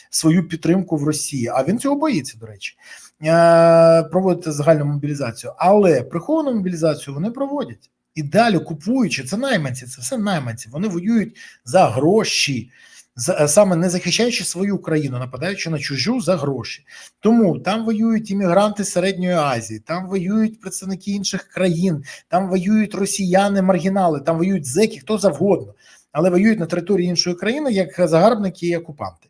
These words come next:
Тому вони далі будуть намагатися мобілізувати. Путіну треба десь тридцять тисяч на місяць, як мінімум, це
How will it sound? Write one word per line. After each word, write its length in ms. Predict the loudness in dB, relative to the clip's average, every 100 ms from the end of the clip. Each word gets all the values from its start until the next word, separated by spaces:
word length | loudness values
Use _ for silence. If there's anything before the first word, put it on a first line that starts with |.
| _ -20 -20 2
Тому 460 | 6 8 6 4 -6 _ _ _ -12
вони 240 | -2 -2
далі 320 | 2 2 2 0
будуть 340 | -4 -8 -8
намагатися 580 | -6 -2 -2 -4 -10 -8
мобілізувати. 640 | -8 -8 -8 -6 -8 -10
Путіну 360 | -10 -8 -4 -4
треба 280 | -2 -2 0
десь 200 | -2 -4
тридцять 460 | 0 0 2 -6
тисяч 340 | -6 -8 -6 -4
на 80 | -2
місяць, 380 | -2 -4 -8
як 140 | -10 -4
мінімум, 460 | -4 -2 -2 -2
це 380 | -4 0 2 2